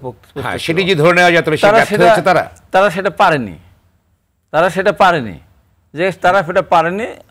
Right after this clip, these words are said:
Speaker 1: সর্বশেষ মার্কিন যুক্তরাষ্ট্র ভারতের কথা মতেই সেটা তারা সেখান থেকে সরে গেছে।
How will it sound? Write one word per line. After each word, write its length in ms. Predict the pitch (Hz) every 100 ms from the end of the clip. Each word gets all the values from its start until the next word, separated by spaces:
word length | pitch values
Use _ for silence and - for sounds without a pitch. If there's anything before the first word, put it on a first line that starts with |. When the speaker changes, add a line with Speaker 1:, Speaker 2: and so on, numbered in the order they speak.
| - -
Speaker 1:
সর্বশেষ 340 | 156 156 185
মার্কিন 340 | 175 143 156 165
যুক্তরাষ্ট্র 420 | 156 208 156 180
ভারতের 480 | 117 135 135 143 127
কথা 220 | 131 160
মতেই 320 | 196 190 220
সেটা 180 | 156 123
তারা 220 | 131 120
সেখান 220 | 117 120
থেকে 140 | 117 120
সরে 200 | 170 156
গেছে। 240 | 117 98